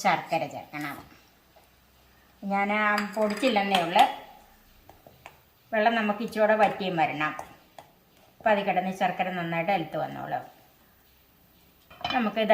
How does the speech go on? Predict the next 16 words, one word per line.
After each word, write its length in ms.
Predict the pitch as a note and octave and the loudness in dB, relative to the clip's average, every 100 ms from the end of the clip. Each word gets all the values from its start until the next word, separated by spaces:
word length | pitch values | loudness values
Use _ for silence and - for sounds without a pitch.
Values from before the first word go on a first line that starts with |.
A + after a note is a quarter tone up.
| G#3 | 6
അലുക്കുന്നത് 440 | F#3+ G#3 G3+ G#3 F#3 | 6 0 0 4 4
വരെ 160 | F3 F3 | 4 2
ഒന്ന് 160 | F3 B3+ G3 | 0 -2 2
അടച്ചു 240 | F3 - D3+ | 0 0 -6
വെക്കാം. 300 | B2+ E3+ D3+ - - - _ _ _ _ _ _ _ _ _ _ _ _ _ _ _ _ _ _ _ - | -2 0 -2 -6 -14 -20 _ _ _ _ _ _ _ _ _ _ _ _ _ _ _ _ _ _ _ 0
ശർക്കരയൊക്കെ 560 | A3+ G#3 A3 G3+ F#3+ F#3+ | 0 2 -2 -2 -2 -2
നന്നായിട്ട് 500 | F#3 F#3 F#3+ F3 F3 | -2 -4 -2 -2 0
അലിഞ്ഞ് 260 | E3+ E3+ F3 E3+ | 0 -2 -6 -4
ചേർന്നോ 260 | D#3 E3 E3 | -4 -4 -6
എന്ന് 140 | D#3+ D#3 | -6 -8
നോക്കാം. 300 | C#3+ C#3 G#3+ B3 - - _ _ _ - - - - - _ _ _ _ - _ _ _ - - - _ _ _ _ - | -10 -6 -6 -6 -18 -20 _ _ _ -6 -6 -10 -14 -20 _ _ _ _ -20 _ _ _ -20 -20 -20 _ _ _ _ -4
ശർക്കരയൊക്കെ 500 | G3+ F#3 F#3+ F3 E3+ F3 | -2 -2 -4 -4 -4 -4
നന്നായിട്ട് 400 | E3+ E3+ E3 E3 | -6 -6 -6 -4
അലിഞ്ഞ് 260 | F3 E3 D#3+ D#3+ | -4 -4 -8 -6
ചേർന്നിട്ടുണ്ട്. 580 | D#3 D#3+ D3+ C3+ E3+ G#3+ - - - - - - | -6 -8 -12 -6 -4 -4 -6 -20 -20 -20 -14 -8
അതിലേക്ക് 400 | F#3+ F3+ F3+ G#3+ | -4 -2 -2 0